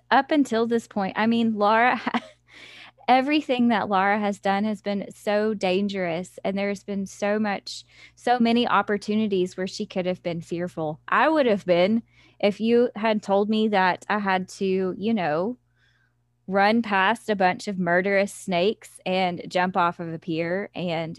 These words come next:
if I, like, she's just so brave, but, uh, she still has that vulnerability, those points of weakness. And this is one of those situations where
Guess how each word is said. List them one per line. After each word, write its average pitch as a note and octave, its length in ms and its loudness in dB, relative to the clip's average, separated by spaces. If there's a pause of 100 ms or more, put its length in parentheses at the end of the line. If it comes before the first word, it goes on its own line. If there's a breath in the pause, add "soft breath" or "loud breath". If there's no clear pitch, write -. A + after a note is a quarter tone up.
if F3 200 -8
I, F3 320 -4
like, G#3+ 260 -4
she's - 380 -10
just A3 260 -8
so A3 380 0 (400 soft breath)
brave, F#3+ 720 0 (160)
but, G3+ 180 0 (140)
uh, E2+ 60 -10 (200)
she G#3 160 -10
still A3 260 -4
has A#3 200 0
that E3 200 -2
vulnerability, F#3 920 -2
those F3 300 -8
points - 420 -10
of F#3+ 160 -12
weakness. E3+ 600 -10
And F3+ 200 -8 (300)
this G3+ 220 -2
is A3+ 160 -10
one F#3+ 160 -2
of E3+ 120 -6
those F3 240 -2
situations E3 840 -10
where D#3+ 340 -8